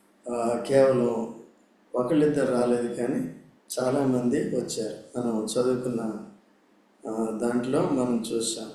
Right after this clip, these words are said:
చదువుకున్న భాగంలో పద్నాలుగు వచనాల్లో చూసాం. నాతో కూడా వచ్చిన ఇంటి పెద్దల వంశం,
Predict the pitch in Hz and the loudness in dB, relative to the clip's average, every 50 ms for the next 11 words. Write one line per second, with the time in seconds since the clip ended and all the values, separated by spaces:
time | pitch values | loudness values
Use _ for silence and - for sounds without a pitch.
0 | - - _ - - 123 120 131 123 - 127 120 113 110 120 123 123 120 117 120 | -16 -20 _ -6 -4 -2 0 0 -2 -2 -2 -4 -4 -4 -2 0 0 0 0 0
1 | 120 120 120 131 151 - - 131 117 110 120 123 113 110 113 113 117 113 113 113 | 0 0 -2 -2 -2 0 0 0 0 0 -2 -4 -2 -2 -2 -2 -2 -2 -2 -2
2 | - 127 120 120 117 120 120 143 160 160 - - 117 101 - - - 120 - - | -2 -2 -2 -2 -2 -2 -4 -4 -4 -4 -4 -6 -6 -6 -6 -8 -8 -10 -12 -14
3 | - - - _ _ _ _ _ _ _ _ _ _ _ _ - - 117 120 131 | -16 -20 -20 _ _ _ _ _ _ _ _ _ _ _ _ -18 -8 -4 0 2
4 | 143 151 - 175 165 151 156 151 139 131 131 127 123 117 - - 123 113 123 151 | 2 2 4 4 4 4 4 2 2 2 2 2 0 0 -2 -4 -4 -2 -2 0
5 | - - - - - - - - _ _ _ _ _ - 117 131 143 160 160 160 | -2 -2 -4 -6 -12 -16 -20 -20 _ _ _ _ _ -6 0 2 2 2 4 2
6 | 160 175 160 - 143 135 131 131 - 131 135 139 127 113 107 104 - - - | 2 2 2 2 2 2 2 2 2 2 2 2 0 -2 -4 -8 -8 -8 -10